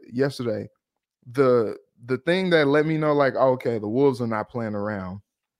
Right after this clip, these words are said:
Did you see that fast break that Naz Reid led, where he stole it, went behind the back, got freaky with it,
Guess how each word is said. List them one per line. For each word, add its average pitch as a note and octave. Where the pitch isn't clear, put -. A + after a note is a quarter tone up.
Did E3
you D4+
see A#3+
that D#3+
fast E3
break C#3+
that A#2+
Naz C3
Reid C#3
led, A2
where C3+
he D3+
stole G3
it, A3
went E3
behind F3+
the F3+
back, E3
got D3+
freaky F#3+
with C3+
it, A#2+